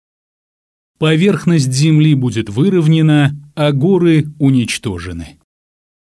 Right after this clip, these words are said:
Наш Господь сообщил нам о том, что наша земля, которую мы привыкли видеть низменной и которую не представляем без ее величественных гор,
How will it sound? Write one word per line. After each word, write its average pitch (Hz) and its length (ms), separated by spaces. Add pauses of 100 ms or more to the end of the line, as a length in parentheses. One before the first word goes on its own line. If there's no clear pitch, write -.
(180)
Наш 165 280
Господь 160 500
сообщил 151 560
нам 127 200
о 110 100
том, 156 380 (300)
что - 260
наша 196 260
земля, 165 500
которую 131 520
мы 143 180
привыкли 139 540
видеть 131 340
низменной 131 800 (180)
и 151 140
которую 151 500
не 151 120
представляем 147 880
без 139 240
ее 139 360
величественных 117 960
гор, 156 380